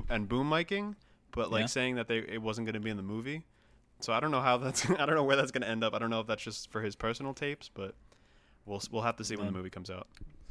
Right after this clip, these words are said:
Speaker 2: Maybe it'd be like, uh, like a blooper at the end of the, of the movie.
Speaker 1: <laughs> Like in Rush Hour
Speaker 2: <laughs>
Speaker 1: Two, how they have those little blooper, cute little bloopers at the end.
Speaker 2: Exactly. When it's just like, ha-, like, there's always one blooper too where Jackie Chan just knocks himself out. Like, do you do that in the movie?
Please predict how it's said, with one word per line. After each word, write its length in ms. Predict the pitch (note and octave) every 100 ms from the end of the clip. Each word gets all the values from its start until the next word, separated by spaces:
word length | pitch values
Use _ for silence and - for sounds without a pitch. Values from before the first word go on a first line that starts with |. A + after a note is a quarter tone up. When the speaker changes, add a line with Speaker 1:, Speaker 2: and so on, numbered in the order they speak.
| - - -
Speaker 2:
Maybe 240 | B2 B2
it'd 120 | B2+
be 160 | A2+ A2+
like, 220 | A2 G#2
uh, 440 | G#2+ G2+ G2+ G2 G2
like 100 | F#2+
a 60 |
blooper 420 | F#2 G2+ G2+ G2+ G2
at 120 | -
the 100 | G2
end 240 | F#2+ F#2+
of 100 | F#2
the, 100 | F#2
of 200 | F#2 G#2
the 80 | F#2+
movie. 320 | F#2+ F2+ F#2 F#2+
Speaker 1:
<laughs> 100 | C3+
Like 140 | C#3+
in 100 | C3
Rush 140 | B2 A#2+
Hour 160 | A2
Speaker 2:
<laughs> 0 |
Speaker 1:
Two, 320 | A2 A#2 G#2+ G#2 - -
how 120 | -
they 60 | A2
have 100 | G#2
those 160 | G#2 A2
little 120 | G2
blooper, 380 | G#2+ G#2 G#2+ G#2
cute 180 | - B2
little 120 | G#2
bloopers 360 | G2 G#2+ G2+ G2+
at 80 | G#2
the 100 | G#2
end. 180 | G2+ G#2 _ - - - -
Speaker 2:
Exactly. 640 | A#2+ A#2 A2 G#2+ F#2+ G#2
When 280 | A2 G#2+ A2
it's 160 | G#2+ -
just 120 | -
like, 120 | G#2
ha-, 180 | - A#2+
like, 300 | A#2+ G#2 -
there's 160 | C#3 C#3
always 240 | E3+ D3+
one 220 | C3 C#3
blooper 260 | D3 D3 C3
too 100 | C#3
where 120 | B2
Jackie 240 | A#2+ A#2+
Chan 240 | G#2 A2+ A2
just 120 | G2
knocks 180 | G#2+ G#2+
himself 320 | A2+ A#2+ G#2+
out. 300 | G#2 G#2 A2
Like, 360 | G#2+ F#2+ F2 G#2
do 120 | G#2+
you 80 | A2
do 160 | A2 A2
that 300 | G#2 A2 -
in 100 | A2+
the 60 | A2
movie? 360 | A2 A2+ A#2